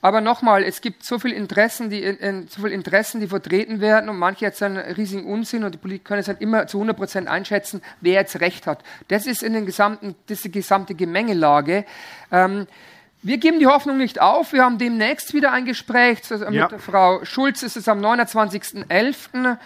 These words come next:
Speaker 1: bei unserem Altersvorsorgekongress. Es ist eine Online-Veranstaltung,
Speaker 2: Vielleicht
Speaker 1: die wir
Speaker 2: kann man
Speaker 1: beide durchführen.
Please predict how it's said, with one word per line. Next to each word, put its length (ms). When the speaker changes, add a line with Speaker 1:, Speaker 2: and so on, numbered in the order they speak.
Speaker 1:
bei 80
unserem 220
Altersvorsorgekongress. 1000
Es 60
ist 80
eine 120
Online-Veranstaltung, 1160
Speaker 2:
Vielleicht 140
Speaker 1:
die 40
wir 60
Speaker 2:
kann 80
man 160
Speaker 1:
beide 100
durchführen. 600